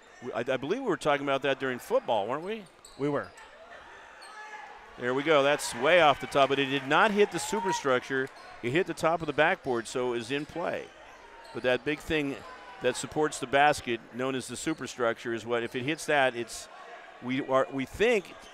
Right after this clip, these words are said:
Speaker 1: out of bounds, but it, there was a different call along those lines earlier. Usually it is.
Speaker 2: Well, that, Joel was quick to say that it didn't hit the
Speaker 1: Oh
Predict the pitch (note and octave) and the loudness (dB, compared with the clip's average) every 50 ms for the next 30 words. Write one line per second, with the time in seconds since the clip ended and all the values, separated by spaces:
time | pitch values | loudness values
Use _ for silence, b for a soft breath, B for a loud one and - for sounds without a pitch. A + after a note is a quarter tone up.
0 | - - C3 C#3 C#3+ C#3 C#3 E3 F#3 F#3+ F3 D3+ B2+ B2 C3 B2+ C3 A#2+ - C3 | -4 0 2 4 4 4 6 6 6 6 6 4 2 0 0 0 0 -2 -2 -2
1 | C3 C3 A#2 B2 A#2+ C#3+ D#3 - D3+ B2+ - - C#3+ D#3+ F#3 F3 D3+ C3 B2 A#2+ | -4 -4 -4 -6 -6 -6 -6 -6 -6 -6 -2 0 0 0 2 2 2 2 0 0
2 | B2 A2+ A2+ G2+ A2+ A#2 A#2 A#2 A2+ G#2+ B2 C#3 E3+ C#3+ G#2+ E2+ D#2 D2+ - - | -4 -6 -6 -6 -4 -4 -4 -4 -4 -4 -6 -4 -4 -4 -6 -6 -6 -12 -14 -16
3 | - - - - - - - - - - - - - - - - - - - - | -18 -20 -20 -20 -20 -20 -20 -20 -20 -20 -20 -20 -20 -20 -20 -20 -20 -20 -20 -20
4 | - - - - - G#4+ A#4 A#4 A4+ G4+ F#4+ F4 E4 E4+ E4+ F4 - E4+ F4 - | -20 -20 -20 -20 -20 -20 -20 -20 -20 -18 -18 -18 -18 -18 -18 -18 -20 -20 -20 -20
5 | - - - - - - - - - - - - - - - - G2+ C#3+ F#3+ F#3 | -20 -20 -20 -20 -20 -20 -20 -20 -20 -20 -20 -20 -20 -20 -16 -12 -8 -8 -6 -4
6 | D#3+ D3 A#2+ G#2+ F#2+ E2+ E2 D2+ - - - - - - - - - - D3+ D3+ | -4 -2 -2 -2 -4 -4 -8 -12 -14 -16 -18 -20 -20 -20 -20 -12 -2 2 4 6
7 | C#3 C#3 D3 D3 - - - - - - - - - - - - - - - - | 6 6 4 2 0 -4 -16 -18 -18 -18 -18 -18 -18 -16 -16 -16 -16 -16 -18 -18
8 | - - - - G#3 G3+ G3+ F#3 E3+ D3+ - - - E3+ D#3+ - D3 C3+ - - | -18 -6 0 4 6 6 6 6 2 0 -2 -2 -2 -2 -2 -2 -4 -6 -2 0
9 | D3 C3+ A#2+ B2 B2 - - - - - C3 A2+ A#2 C#3 B2+ A2 A2+ G2+ B2+ A2 | 0 0 0 -2 -4 -6 -10 -14 -10 -10 -6 -2 -2 -2 -2 -2 -6 -8 -8 -8
10 | - - - G2 F#2 F#2 - - - - - B2+ C3+ B2+ G#2+ G2+ F#2+ | -8 -10 -14 -14 -14 -14 -16 -18 -16 -4 2 4 6 6 6 4 0